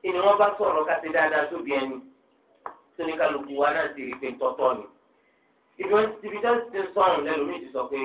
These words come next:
pẹ̀lú òkú Ọlọ́run, lálẹ́ yìí tí mo bá ti délé, màá fún dáàdì mi ní one hundred thousand, nígbà tí màá fún mọ́mì mi ní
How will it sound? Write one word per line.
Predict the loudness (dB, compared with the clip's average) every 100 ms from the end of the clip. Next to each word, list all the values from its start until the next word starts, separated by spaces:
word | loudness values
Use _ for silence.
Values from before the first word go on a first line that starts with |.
| -6
pẹ̀lú | -6 -2 -2
òkú | -4 0 6
Ọlọ́run, | 8 6 -2 -4 _ _ _ _ _ _ _ _ _ _
lálẹ́ | 2 2 6 4
yìí | 2 -6 -18 _ _ _ _ _
tí | _
mo | -4 2
bá | 2
ti | 0 -4
délé, | -4 0 0 -2 -8 _ _ _ _ _ _
màá | 2 2
fún | 0 2
dáàdì | 2 2
mi | -4 -4
ní | -2 -2 -2 -4 -14 _ _ _ _ _
one | 4 4
hundred | 4 -2 -2 -4
thousand, | 0 2 2 2 -8 -12 -16 _ _ _ _ _
nígbà | 0 0
tí | 0
màá | 0 2 2
fún | -2
mọ́mì | -4 -2 -4
mi | -8 -8
ní | -8